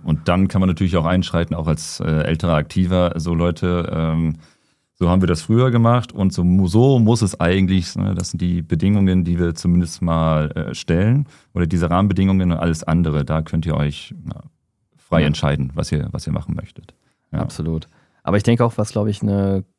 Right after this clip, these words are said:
Speaker 2: gute Stärke sein sollte oder beziehungsweise was ich halt auch bei mir selber beobachtet habe in der Rolle, ist, ähm, diese Streitigkeiten. Die
Speaker 1: Mhm.
Speaker 2: waren nie auf einer persönlichen Ebene, die
Speaker 1: Ja.
Speaker 2: waren immer, sagen wir mal,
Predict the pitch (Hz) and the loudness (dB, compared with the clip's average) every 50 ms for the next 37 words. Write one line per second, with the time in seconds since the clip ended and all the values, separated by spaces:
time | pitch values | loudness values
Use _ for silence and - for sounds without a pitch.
0 | _ _ - 117 110 - 104 - - 104 95 104 - 117 101 104 101 98 98 98 | _ _ -8 -6 -6 -6 -6 -6 -4 -2 -2 -2 -2 -2 -2 0 0 0 0 0
1 | 95 92 90 92 90 92 98 107 - - 110 - - 87 85 85 85 - 101 87 | 0 0 0 0 0 0 0 -2 -2 -2 -2 -2 -2 -2 -2 -4 -2 -2 -2 -2
2 | 92 90 87 90 87 85 90 85 90 85 78 73 - - 90 85 87 87 85 90 | -2 -2 -2 -2 -2 -4 -6 -6 -8 -8 -8 -8 -8 -8 -6 -4 -4 -2 -2 -4
3 | 95 110 110 98 101 98 98 101 98 - - 113 113 - 104 - 101 92 92 92 | -4 -4 -4 -4 -4 -2 -2 -2 -4 -4 -6 -6 -4 -4 -2 0 0 2 2 2
4 | 101 92 92 98 98 98 104 - - - _ _ _ _ - 98 101 - - - | 2 4 4 4 2 0 -2 -6 -14 -20 _ _ _ _ -6 -4 -4 -4 -6 -8
5 | - - 95 95 92 95 92 92 92 - _ _ _ _ _ _ _ _ _ _ | -8 -6 -4 -2 -2 -2 -2 -2 -4 -6 _ _ _ _ _ _ _ _ _ _
6 | _ _ _ _ _ _ - 101 101 98 - - 113 104 104 95 87 - - 80 | _ _ _ _ _ _ -4 -2 -2 -2 0 0 0 -2 -2 -2 -6 -8 -8 -8
7 | - - - - - - 90 - 85 - - - 101 101 104 101 101 110 117 123 | -8 -10 -10 -14 -14 -14 -8 -4 -4 -2 0 0 0 2 2 2 2 2 0 0
8 | 110 107 - 107 98 - - 95 87 98 104 110 113 120 117 - 123 - - - | 0 -2 -4 -6 -6 -6 -6 -6 -4 -2 -2 0 -2 -2 -2 -4 -6 -4 -4 -4
9 | 113 120 120 120 123 131 139 127 - - 98 92 95 101 - - 113 123 123 120 | -2 -2 0 0 -2 -2 -4 -6 -4 -4 -2 0 -2 -2 -2 0 0 2 2 2
10 | 110 110 110 113 107 104 104 101 98 98 95 95 92 92 | 0 0 0 0 0 0 0 0 0 0 0 -2 -2 -4